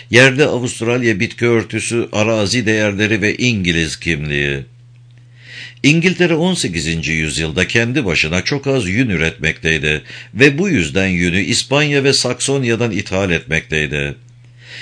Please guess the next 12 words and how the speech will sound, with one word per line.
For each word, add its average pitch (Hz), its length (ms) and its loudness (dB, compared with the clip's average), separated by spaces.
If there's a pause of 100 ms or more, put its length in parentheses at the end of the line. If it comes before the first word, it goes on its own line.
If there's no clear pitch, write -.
(160)
İngilizlerin 92 760 0
Avustralya'ya 101 840 0
yerleşmeye 90 720 0
başladıkları 80 680 -2
ilk 131 320 -2
on 131 180 -2
yıllar 95 460 -2
boyunca 76 380 -2
şiddetlenen 110 920 -2
Napolyon 101 460 -2
savaşları 90 580 -2
sırasında 80 760 -2